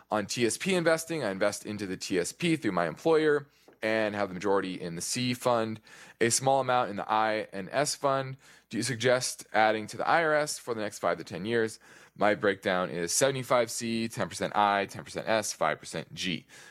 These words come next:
Now, if you don't know what T S Ps are, they're thrift savings plans.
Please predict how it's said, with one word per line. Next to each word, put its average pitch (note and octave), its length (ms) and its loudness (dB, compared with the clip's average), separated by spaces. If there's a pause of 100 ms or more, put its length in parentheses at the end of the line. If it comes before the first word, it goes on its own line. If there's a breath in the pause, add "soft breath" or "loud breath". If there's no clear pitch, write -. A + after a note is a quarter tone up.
Now, A2+ 160 6
if A2+ 80 0
you C3+ 60 0
don't E3 180 2
know D#3 120 0
what D3 140 0
T D3 180 -4
S C#3 120 -2
Ps C#3+ 240 -4
are, C#3 180 2
they're G#2+ 300 0
thrift - 520 -4
savings B2 560 0
plans. A2+ 600 0